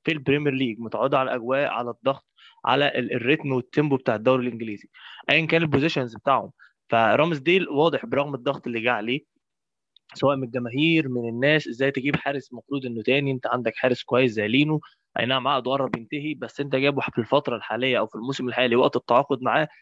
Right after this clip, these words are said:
ان هو يكون حارس تاني. فكره ان هو عايزه تخليه حارس اولاني فيما بعد، ده اوكي، احنا متفقين معاها، بس يجي يفرض نفسه ويتعامل مع كل الضغط ده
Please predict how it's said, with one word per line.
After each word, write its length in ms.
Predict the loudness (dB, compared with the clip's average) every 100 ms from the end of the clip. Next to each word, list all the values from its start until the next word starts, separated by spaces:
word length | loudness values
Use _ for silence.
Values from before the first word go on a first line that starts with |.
| _
ان 120 | 0
هو 120 | 2 2
يكون 220 | 0 -6
حارس 260 | -6 -6
تاني. 320 | -2 -2 -4 -14 _ _ -4
فكره 340 | -2 -2 -2
ان 100 | 0
هو 220 | 2 6
عايزه 560 | 6 4 4 2 0 -4
تخليه 300 | -6 -2 -2
حارس 260 | -2 -4
اولاني 460 | -6 -4 -4 -4 -4
فيما 200 | -4 -2
بعد، 220 | 0 -2 -4
ده 260 | -4 -4 -4
اوكي، 340 | -12 -8 -8
احنا 160 | -6 -6
متفقين 280 | -6 -4 0
معاها، 200 | 2 2
بس 240 | -2 2
يجي 260 | 4 6 6
يفرض 300 | 6 4 4
نفسه 380 | 0 -2 -12 -18 _ _ _ -20 _ 0
ويتعامل 480 | 2 2 0 -2
مع 160 | -4 -4
كل 200 | -2 -4
الضغط 340 | 0 -2 -2
ده 220 | 0 0